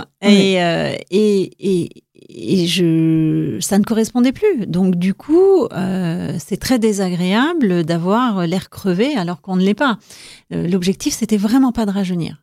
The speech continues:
Speaker 1: Tu te regardais plus dans le, dans le miroir ? Comment
Speaker 2: Si,
Speaker 1: tu,
Speaker 2: si,
Speaker 1: tu
Speaker 2: si, je me regardais dans le miroir, mais, euh, bah, de toute façon, euh,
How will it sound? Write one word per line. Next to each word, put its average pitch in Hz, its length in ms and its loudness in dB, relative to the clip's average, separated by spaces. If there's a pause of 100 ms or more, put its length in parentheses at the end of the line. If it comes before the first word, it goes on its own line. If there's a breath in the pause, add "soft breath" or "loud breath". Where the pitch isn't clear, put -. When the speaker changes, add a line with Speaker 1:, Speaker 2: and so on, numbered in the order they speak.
Speaker 1:
Tu 220 120 -2
te - 80 -6
regardais 202 340 0
plus - 160 -8
dans 269 120 0
le, 208 260 2
dans 196 140 0
le 196 60 2
miroir ? 202 380 0
Comment 202 180 0
Speaker 2:
Si, 180 440 2
Speaker 1:
tu, 262 80 2
Speaker 2:
si, 185 60 0
Speaker 1:
tu - 80 -2
Speaker 2:
si, 262 260 2
je 160 140 -8
me 175 60 0
regardais 185 380 0
dans 185 100 -4
le 208 80 2
miroir, 294 340 0
mais, 160 380 0
euh, 147 240 -4
bah, - 260 -10
de 156 60 -12
toute - 220 -16
façon, 190 480 -2
euh, 147 280 -4